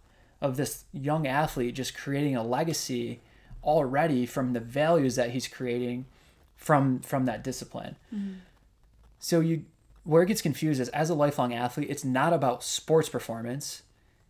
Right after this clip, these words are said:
Speaker 1: It's about your performance as a human being.
Speaker 2: Mm-hmm.
Speaker 1: And, and, uh, I'm s-, sharing this from Ben Bergeron. His method is that if you can make the person a better person, then they will become a better athlete.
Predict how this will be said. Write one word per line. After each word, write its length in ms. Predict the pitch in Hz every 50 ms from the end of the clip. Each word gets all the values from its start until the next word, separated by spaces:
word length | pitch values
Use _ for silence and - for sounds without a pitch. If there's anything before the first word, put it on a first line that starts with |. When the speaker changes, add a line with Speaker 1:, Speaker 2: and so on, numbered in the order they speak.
| _ _
Speaker 1:
It's 160 | - 147 -
about 180 | 151 170 175 -
your 100 | 160 147
performance 560 | - 143 127 - - 127 120 131 156 151 -
as 160 | 135 120 117
a 40 | 123
human 400 | 117 - - 147 135 127 117 113
being. 380 | 107 117 110 113 120 - - - -
Speaker 2:
Mm-hmm. 340 | 208 196 170 190 196 180 190 - - - - -
Speaker 1:
And, 120 | - 147 -
and, 120 | 156 151 147
uh, 220 | 139 131 127 127
I'm 140 | - 143 135
s-, 240 | 127 - - - - - - - - -
sharing 400 | - - - 180 175 160 151 139
this 160 | 131 123 -
from 180 | - 147 135 123
Ben 160 | 123 123 120
Bergeron. 640 | 131 160 185 175 151 127 123 120 120 117 120 127 - - _ _ _ _ _ _ _ _ _ _ _ _ - -
His 160 | 147 160 160
method 300 | 175 165 139 - - 131
is 160 | 127 127 117 127
that 340 | 123 120 120 120 117 - - - - - - - - - -
if 140 | - 143 -
you 140 | 139 143 156
can 160 | - 170 147
make 220 | 131 135 170 165 -
the 80 | -
person 420 | - - - 127 131 131 - 151 135
a 60 | 110
better 260 | 107 - 123 123 117
person, 580 | 113 - - - 131 131 - - 190 190 196 185 - - - - - - - - _ - - - - - -
then 220 | - 135 147 147 156
they 100 | 151 143
will 160 | 131 135 131
become 340 | 123 127 117 - - 139 135
a 60 | 123
better 260 | 113 120 123 117 107
athlete. 520 | - - - - - - - - - -